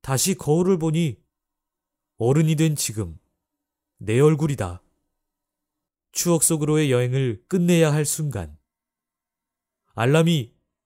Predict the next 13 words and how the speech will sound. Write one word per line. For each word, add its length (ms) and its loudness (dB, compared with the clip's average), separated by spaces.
큰 240 -2
소리로 320 2
울렸다. 540 -2
아, 200 2
회사에 300 6
가야 240 4
하지? 420 0
일찍 380 -2
끝나버린 720 2
추억으로의 760 2
여행. 440 -4
그리고 560 -4
흘러내리는 760 0